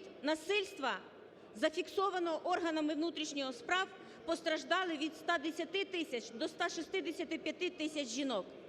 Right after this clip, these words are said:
Щороку три мільйона дітей стають свідками чи жертвами домашнього насильства. Вісімдесят відсотків безхатченків, які пішли з дому, страждали від домашнього насильства. Це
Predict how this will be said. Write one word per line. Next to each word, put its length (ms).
Щороку 720
три 240
мільйона 480
дітей 520
стають 460
свідками 560
чи 180
жертвами 540
домашнього 600
насильства. 560
Вісімдесят 680
відсотків 640
безхатченків, 920
які 320
пішли 400
з 100
дому, 440
страждали 640
від 180
домашнього 500
насильства. 680
Це 140